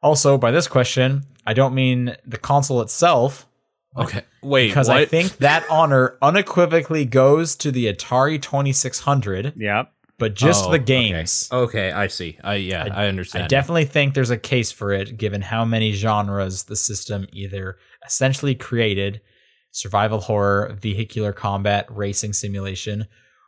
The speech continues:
Speaker 1: or codified.
Speaker 2: It did not create
Speaker 1: Three D
Speaker 2: those.
Speaker 1: platformer, J R P G, stealth,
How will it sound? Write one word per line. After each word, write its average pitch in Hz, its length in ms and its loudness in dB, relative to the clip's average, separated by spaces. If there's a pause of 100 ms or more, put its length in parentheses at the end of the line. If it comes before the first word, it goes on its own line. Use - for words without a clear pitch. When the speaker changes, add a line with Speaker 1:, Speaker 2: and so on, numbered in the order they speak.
(160)
Speaker 1:
or 98 100 -8
codified. 104 680 -4 (120)
Speaker 2:
It 104 120 -6
did 107 140 -2
not 98 180 0
create 85 220 -4
Speaker 1:
Three 107 100 2
D 110 60 -2
Speaker 2:
those. 82 120 -2
Speaker 1:
platformer, 101 680 -2 (800)
J 107 200 0
R 101 100 2
P 107 140 -8
G, 95 460 -6
stealth, 95 580 -4